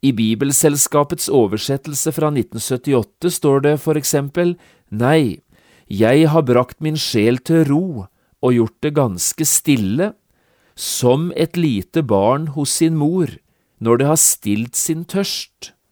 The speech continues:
Slik er min sjel hos meg." Og her er det jo et diebarn som beskrives, og bildet er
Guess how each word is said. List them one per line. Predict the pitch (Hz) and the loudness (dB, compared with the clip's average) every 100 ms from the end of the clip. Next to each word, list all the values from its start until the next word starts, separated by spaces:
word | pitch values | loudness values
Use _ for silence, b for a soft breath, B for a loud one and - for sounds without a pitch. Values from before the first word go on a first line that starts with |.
| _ _ | _ _
Slik | - 120 143 202 202 - | -8 0 0 0 -4 -4
er | 160 143 | -4 -2
min | 117 131 | -4 -6
sjel | - 104 95 120 117 | -6 -4 -2 -4 -6
hos | 120 - | -8 -6
meg." | 95 110 - _ _ _ _ b b b b b b | -6 -8 -12 _ _ _ _ b b b b b b
Og | - 110 | -2 2
her | 147 202 | 4 4
er | 143 | 4
det | 117 | 2
jo | 143 | 2
et | 180 - | 0 -2
diebarn | 165 131 95 113 180 208 131 80 - | -2 -2 -2 -2 0 -2 -4 -8 -10
som | - 143 | -4 -4
beskrives, | 143 151 - 104 110 131 - - - b b b b | -2 -2 0 2 0 -2 -4 -6 -8 b b b b
og | 135 135 | 0 4
bildet | 139 113 143 | 4 4 2
er | 123 135 | 2 2